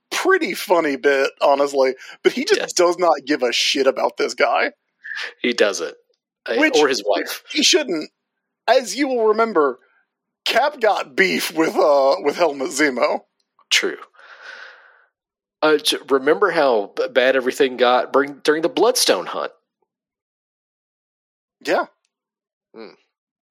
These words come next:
Speaker 1: I was gonna say, like, due, due to the events of Under Siege.
Speaker 2: That too,
Speaker 1: Uh,
Speaker 2: yeah.
Speaker 1: Yeah, but Cap, Cap's a real, like, hey, like,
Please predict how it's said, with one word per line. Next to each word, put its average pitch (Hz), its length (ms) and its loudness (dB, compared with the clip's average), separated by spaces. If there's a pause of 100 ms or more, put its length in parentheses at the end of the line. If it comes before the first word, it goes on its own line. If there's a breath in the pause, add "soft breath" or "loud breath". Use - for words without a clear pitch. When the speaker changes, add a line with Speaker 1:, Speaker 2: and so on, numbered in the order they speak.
(600)
Speaker 1:
I 220 120 2
was 339 100 -2
gonna 170 160 2
say, 156 140 2
like, 123 220 -2 (240)
due, 165 160 0
due 147 200 -4
to 156 60 -2
the 135 140 -2
events 135 300 -2
of 123 80 -4
Under 123 180 -6
Siege. 117 500 -6 (840)
Speaker 2:
That 110 200 2
too, - 100 0
Speaker 1:
Uh, 117 240 0 (100)
Speaker 2:
yeah. - 100 -12 (720)
Speaker 1:
Yeah, - 380 0 (260)
but 277 180 -10
Cap, 269 320 0
Cap's - 280 0
a 208 60 0
real, 165 300 2
like, 131 360 -2
hey, - 160 -4 (320)
like, 170 220 0